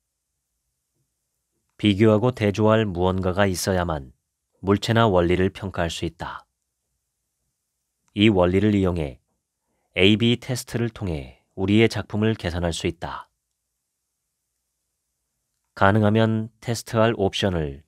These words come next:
두 가지로 제한하는 것이 좋다. 개수가 그보다 많아지면 판단이 흐려진다. 서로 나란히 놓고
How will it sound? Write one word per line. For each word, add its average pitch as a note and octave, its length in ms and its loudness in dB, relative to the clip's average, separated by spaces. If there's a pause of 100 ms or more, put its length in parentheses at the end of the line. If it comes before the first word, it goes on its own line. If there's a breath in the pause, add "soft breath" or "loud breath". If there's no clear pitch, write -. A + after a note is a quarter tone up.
(100)
두 G2+ 160 -2
가지로 G#2 340 4
제한하는 G#2 540 -2
것이 F2+ 220 -4
좋다. D#2+ 520 -12 (1600)
개수가 G#2 420 2
그보다 G#2+ 320 0
많아지면 F2 640 -2 (480)
판단이 G#2+ 400 0
흐려진다. F2 680 -4 (2250)
서로 A2+ 480 4 (180)
나란히 F2+ 360 0
놓고 F2 520 -6